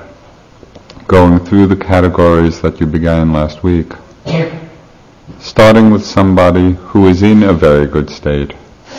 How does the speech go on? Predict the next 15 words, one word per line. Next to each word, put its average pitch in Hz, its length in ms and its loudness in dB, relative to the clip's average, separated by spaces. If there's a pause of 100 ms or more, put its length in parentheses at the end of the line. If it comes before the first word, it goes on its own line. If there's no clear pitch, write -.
(400)
you 80 80 -6
know, 80 140 -2
who 85 140 -2
is 82 100 -2
enjoying 82 580 2
good 78 240 0
fortune, 80 600 -2 (1800)
success - 560 -4
in 82 120 2
their 80 120 0
work, 78 380 0
happiness 78 560 -6
in 78 80 -4
their 76 100 -4
lives. 73 560 -8